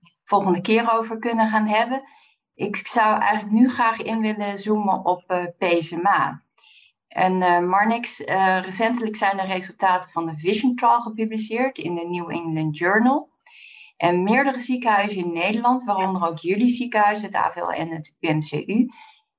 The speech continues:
hebben helpen includeren. En ja, daar mogen jullie best trots op zijn. En kan jij misschien de belangrijkste resultaten van de Vision Trial met ons delen?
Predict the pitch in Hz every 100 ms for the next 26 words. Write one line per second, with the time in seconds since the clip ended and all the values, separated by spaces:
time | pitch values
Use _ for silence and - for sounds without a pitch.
0 | _ 180 175 165 165 170 - 160 156 151
1 | 160 190 202 196 170 170 - 151 - -
2 | - - 151 165 165 156 160 156 160 156
3 | - 208 220 - - - - 202 302 -
4 | - - - - - _ _ - _ -
5 | 190 190 190 - _ - - - 233 254
6 | 247 240 226 - 247 233 226 214 214 233
7 | 240 220 214 202 196 196 - - 196 196
8 | 208 - 185 170 196 196 175 185 175 175
9 | 165 165 151 196 202 - -